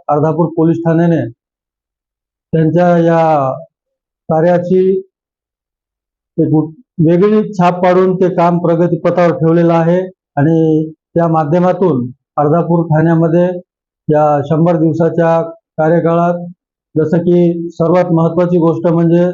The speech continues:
स्वच्छता अभियान. आज आपण पूर्ण परिसर अर्धापूर पोलीस ठाण्याचा जर बघितला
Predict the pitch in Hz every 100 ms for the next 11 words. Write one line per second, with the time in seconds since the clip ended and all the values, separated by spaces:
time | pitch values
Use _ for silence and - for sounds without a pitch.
0 | - 165 165 180 190 165 156 160 117 113
1 | _ _ _ _ _ _ _ _ _ _
2 | 143 160 175 180 180 185 185 196 190 180
3 | 185 196 175 170 185 175 190 185 175 160
4 | 151 185 180 180 175 175 180 180 175 -
5 | - 165 147 165 185 190 156 131